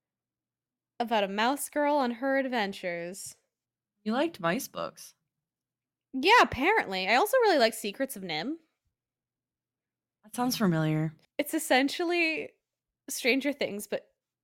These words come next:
Speaker 1: mice for children. <laughs>
Speaker 2: Oh my God,
Speaker 1: Because
Speaker 2: why? What is with all the mice?
Speaker 1: <laughs> So, nim is, like, um, I think this laboratory, if I'm remembering correctly, and a mouse that was tested on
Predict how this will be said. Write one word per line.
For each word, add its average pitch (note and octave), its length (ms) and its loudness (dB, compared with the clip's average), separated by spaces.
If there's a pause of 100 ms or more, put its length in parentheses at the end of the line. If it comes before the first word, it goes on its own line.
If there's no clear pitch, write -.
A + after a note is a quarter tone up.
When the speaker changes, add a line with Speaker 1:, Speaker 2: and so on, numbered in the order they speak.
(240)
Speaker 1:
mice G3 400 -2
for A#3 140 -6
children. C4+ 380 -2
<laughs> D#4 220 0 (580)
Speaker 2:
Oh D#4+ 40 8
my E4 40 6
God, D4 180 12
Speaker 1:
Because C4 180 6
Speaker 2:
why? E4 200 12 (640)
What E4+ 160 8
is A#4 140 10
with A#4+ 100 12
all A#4 220 6
the F4 120 -6
mice? - 720 6 (200)
Speaker 1:
<laughs> - 100 -4 (1400)
So, F#4 420 4 (520)
nim E4 420 6 (220)
is, F#4 180 0
like, F4+ 280 2 (300)
um, D4+ 300 4
I D4 160 2
think D#4+ 300 -2
this F4+ 200 0
laboratory, D4 1000 2
if F4+ 180 -2
I'm F#4+ 140 2
remembering F#4+ 380 0
correctly, G4+ 480 2 (380)
and D4 180 4
a D4 80 2
mouse C4+ 460 4
that D#4+ 120 2
was D4 180 -2
tested A#3+ 420 -2
on F4+ 320 0